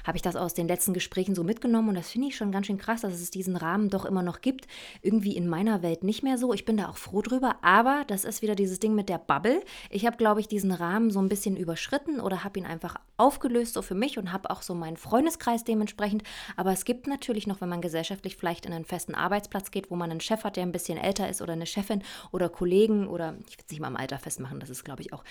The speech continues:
es gibt auch junge Menschen, die bestimmte Rahmen mit sich tragen, weil das wird ja einfach vererbt oder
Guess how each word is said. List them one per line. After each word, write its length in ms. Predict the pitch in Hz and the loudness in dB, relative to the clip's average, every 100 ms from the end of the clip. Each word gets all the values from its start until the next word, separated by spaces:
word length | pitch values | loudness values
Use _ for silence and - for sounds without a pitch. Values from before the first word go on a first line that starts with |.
| - | -20
es 60 | - | -10
gibt 160 | - 135 | -8 -6
auch 80 | |
junge 200 | 147 175 | -4 -2
Menschen, 320 | 165 160 170 156 | -2 -2 -4 -4
die 140 | 151 | -6
bestimmte 640 | 147 156 165 156 151 147 - - | -6 -8 -6 -4 -4 -6 -10 -8
Rahmen 460 | 143 147 156 165 | -4 -2 -2 -2
mit 140 | 160 - | -4 -6
sich 120 | - | -10
tragen, 320 | - 147 156 | -8 -6 -4
weil 100 | 147 | -6
das 160 | 151 - | -6 -10
wird 100 | - | -6
ja 80 | 139 | -6
einfach 280 | 147 143 | -6 -8
vererbt 480 | - 147 160 165 - | -8 -4 -2 -4 -8
oder 240 | 160 147 | -8 -6